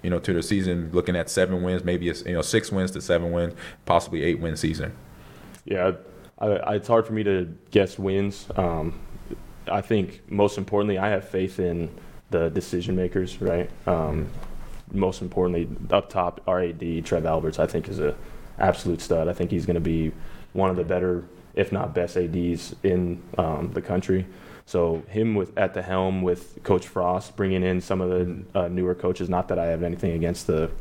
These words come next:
Speaker 2: guys that departed, but the guys that he brought in, like Mickey Joseph, um, I think they align really well with what, uh, Nebraska football historically has been all about. Um,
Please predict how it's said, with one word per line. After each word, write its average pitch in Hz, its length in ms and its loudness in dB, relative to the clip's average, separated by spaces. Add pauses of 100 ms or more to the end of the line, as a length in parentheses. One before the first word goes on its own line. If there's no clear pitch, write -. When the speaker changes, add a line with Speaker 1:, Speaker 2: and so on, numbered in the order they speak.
Speaker 2:
guys 85 280 0
that 80 220 0 (340)
departed, 87 480 0
but 82 180 -2 (320)
the 95 80 -8
guys 95 220 2
that 92 100 0
he 92 60 0
brought 90 300 0
in, 90 200 0
like 82 180 -6
Mickey 90 260 0
Joseph, 85 600 0
um, 80 260 0 (260)
I 98 60 -2
think 98 200 0
they 95 140 2
align 92 420 0
really 92 220 2
well 92 320 2
with 90 240 -4
what, 90 360 0 (520)
uh, 82 200 4
Nebraska 87 520 0
football 90 360 0
historically 98 840 0 (120)
has 87 200 2
been 90 180 2
all 90 180 2
about. 92 400 0 (400)
Um, 82 420 0